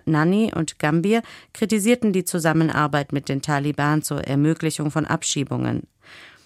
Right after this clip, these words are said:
Nach dem Abzug der U S und der nato-Truppen aus Afghanistan hatten die Taliban am fünfzehnten August zweitausendeinundzwanzig die Macht übernommen.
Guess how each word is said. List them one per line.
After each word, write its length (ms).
Nach 260
dem 280
Abzug 420
der 180
U 100
S 280
und 200
der 120
nato-Truppen 800
aus 240
Afghanistan 800
hatten 240
die 120
Taliban 520
am 160
fünfzehnten 640
August 440
zweitausendeinundzwanzig 1300
die 140
Macht 260
übernommen. 560